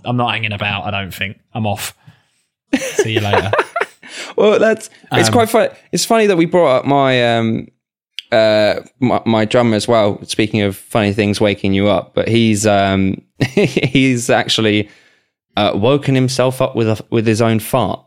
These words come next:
Speaker 2: Like, he farted himself awake before. Is it
Speaker 1: Okay,
Speaker 2: something?
Speaker 1: what,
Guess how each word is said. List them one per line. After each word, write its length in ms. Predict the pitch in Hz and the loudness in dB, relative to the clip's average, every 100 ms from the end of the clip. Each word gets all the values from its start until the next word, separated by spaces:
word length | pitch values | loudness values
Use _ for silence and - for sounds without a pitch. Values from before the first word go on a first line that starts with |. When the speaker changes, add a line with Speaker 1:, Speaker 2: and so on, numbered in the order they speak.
| _ | _
Speaker 2:
Like, 320 | 107 90 - _ | -6 -6 -8 _
he 120 | 113 | -8
farted 500 | - 117 113 104 104 | -4 -2 0 0 -2
himself 420 | 92 90 90 87 | -2 -2 -4 -4
awake 300 | 92 95 90 _ _ | -4 -4 -6 _ _
before. 400 | - - 85 95 _ _ _ _ - | -8 -4 -6 -8 _ _ _ _ -2
Is 80 | |
it 20 | 120 | 0
Speaker 1:
Okay, 40 | |
Speaker 2:
something? 540 | - - 135 92 110 - | 0 -2 -2 -4 -8 -8
Speaker 1:
what, 380 | 147 165 147 | -4 -4 -6